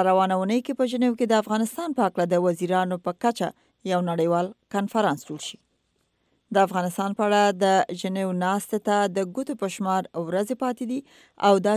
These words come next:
چې افغانستان په څه ډول سیاسي وضعیت کې به افغان حکومت په کنفرانس کې برخه واخلي، په دې اړه درته مرکه لرو. همدا رپورټونه به په روانه خپرونه کې پرله پسې د نورو رپورټونو سره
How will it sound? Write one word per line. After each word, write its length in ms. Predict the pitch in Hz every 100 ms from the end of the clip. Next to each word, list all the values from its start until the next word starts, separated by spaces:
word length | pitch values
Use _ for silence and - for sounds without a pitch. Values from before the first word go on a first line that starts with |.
| 220
چې 80 | - 196
افغانستان 520 | 196 196 208 247 233 226
په 80 |
څه 100 | - 370 339
ډول 200 | 196 180
سیاسي 300 | 175 170 180
وضعیت 340 | 180 170 180 -
کې 80 | 165
به 60 | 160 - _ _ - 185
افغان 340 | - 180 180 175
حکومت 360 | - 180 185 -
په 120 | 190 -
کنفرانس 480 | 175 175 165 170
کې 100 | - 165
برخه 260 | 208 247
واخلي، 280 | 233 240 247 247 _ _ _
په 60 | 220
دې 60 | 226 220
اړه 100 | 220 214
درته 220 | 208 208 208 190
مرکه 340 | 175 180 - 113
لرو. 180 | 127 - _ _ _ 254
همدا 240 | 247 254
رپورټونه 420 | 247 240 233 233 226
به 100 | 220 220
په 80 | 208
روانه 320 | 208 285 294 -
خپرونه 420 | 180 175 165 165
کې 180 | - 175
پرله 240 | 247 254 233
پسې 180 | - 240 202
د 120 | 196 185
نورو 400 | 220 254 254 254 240 - 185 196
رپورټونو 500 | 185 - 170 185 190 -
سره 240 | 214 214